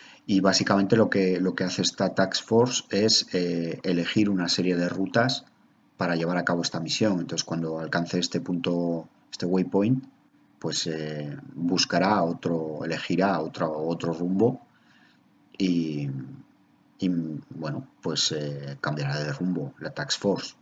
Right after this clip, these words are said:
De momento no tengo por qué, eh, micromanejar ni, ni hacer ninguna, ninguna cosa extraña. Yo de momento estoy cumpliendo con, con mi misión y si las cosas cambian,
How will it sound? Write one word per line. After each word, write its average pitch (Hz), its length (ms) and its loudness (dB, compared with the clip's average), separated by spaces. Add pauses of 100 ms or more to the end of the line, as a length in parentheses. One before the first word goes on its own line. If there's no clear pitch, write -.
(160)
De 85 80 -8
momento 85 640 2
no 90 240 -2
tengo 87 400 0
por - 240 -4
qué, 85 380 0 (500)
eh, 85 220 -2
micromanejar 87 1000 0
ni, 76 560 -6 (540)
ni 92 140 -2
hacer 87 300 0
ninguna, 80 880 -4 (160)
ninguna 85 360 -2
cosa - 220 -4
extraña. 76 460 -6 (920)
Yo 85 280 0
de 82 100 -2
momento 92 520 2
estoy 92 180 0
cumpliendo 90 500 -2
con, 85 380 0
con 85 200 -2
mi 85 120 2
misión 117 640 6
y 87 140 0
si 76 220 -2
las 76 260 -4
cosas 82 300 -6
cambian, 123 640 4